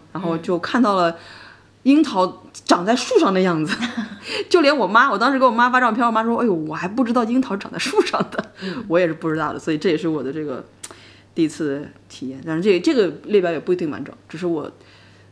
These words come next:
Speaker 1: 在整理的时候想，想起来的。
Speaker 2: 那第一次摘栗子呢？
Speaker 1: 哦，对啊。<laughs> 对，也是第一次摘栗子。
Speaker 2: 嗯。
Speaker 1: 嗯，没错。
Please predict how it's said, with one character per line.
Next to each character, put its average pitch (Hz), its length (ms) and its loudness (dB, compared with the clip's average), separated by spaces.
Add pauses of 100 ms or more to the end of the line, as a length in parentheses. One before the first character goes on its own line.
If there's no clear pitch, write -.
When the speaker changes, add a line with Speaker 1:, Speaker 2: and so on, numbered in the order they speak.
Speaker 1:
在 156 280 -4 (320)
整 160 180 -2
理 220 60 2
的 170 60 2
时 175 100 -8
候 165 80 -6
想， - 260 -16
想 - 260 -10
起 214 120 -6
来 - 80 -4
的。 - 80 -14 (320)
Speaker 2:
那 240 160 -8
第 254 240 -6
一 262 60 -6
次 262 120 -10
摘 254 160 -8
栗 269 220 -6
子 170 100 -10
呢？ 156 180 -12 (1400)
Speaker 1:
哦， 226 300 -2 (100)
对 247 120 4
啊。 285 140 4
<laughs> - 1900 0
对， 185 280 0
也 160 80 -6
是 190 100 -6
第 208 160 -4
一 202 60 0
次 202 140 -4
摘 190 180 -2
栗 202 140 0
子。 135 120 -8 (160)
Speaker 2:
嗯。 175 160 -14
Speaker 1:
嗯， 147 320 -8 (180)
没 139 80 -12
错。 156 180 -14